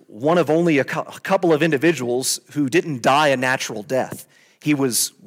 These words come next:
whisked away to heaven in a whirlwind. And the Old Testament in Malachi says, "Behold,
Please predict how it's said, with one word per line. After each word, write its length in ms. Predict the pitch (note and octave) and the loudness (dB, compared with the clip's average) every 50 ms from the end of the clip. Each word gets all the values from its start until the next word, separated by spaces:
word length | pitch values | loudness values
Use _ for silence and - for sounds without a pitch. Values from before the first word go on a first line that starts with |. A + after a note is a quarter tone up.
| F#2+ G2 | -8 -2
whisked 360 | A#2 F3 F#3 - - - - | 0 2 2 0 0 -2 -2
away 300 | F3 C#3+ D#3 D#3 E3+ E3 | 0 2 4 4 4 2
to 100 | - C#3 | 0 -2
heaven 440 | A2 C#3+ E3 F3 C3+ G2 F2+ F#2 - | -2 -2 -2 -2 -2 -4 -8 -12 -12
in 120 | - A#2+ A#2+ | -8 -8 -6
a 40 | A#2 | -4
whirlwind. 540 | A2 C3 D3 E3+ D#3 A#2 A2+ F2 - G2+ - _ _ _ _ _ _ _ _ _ _ _ - | 0 2 2 2 2 0 -4 -10 -14 -18 -20 _ _ _ _ _ _ _ _ _ _ _ -2
And 440 | C#3 C#3 C3+ C3+ C3 C3 - - - _ _ _ _ - - | 0 0 2 2 0 -2 -6 -10 -12 _ _ _ _ -10 -2
the 160 | - C#3+ D#3+ | 0 2 4
Old 160 | F3 F3 F3 | 4 4 2
Testament 420 | F3+ F#3 F#3 F3+ - F3 D#3 C#3 | 2 0 0 0 0 -2 -2 -2
in 140 | B2 B2+ B2 | -2 -2 0
Malachi 460 | C3+ D3 F#3+ G3+ E3+ - - C#3+ C3 | 2 2 4 4 2 2 0 -2 -2
says, 200 | B2 - D#3+ D3+ | 0 0 0 0
"Behold, 640 | B2 D3+ C3+ - G3 B3+ C#4+ F#3+ C3+ G#2+ G2 - | 2 0 0 2 4 4 6 4 4 2 -2 -8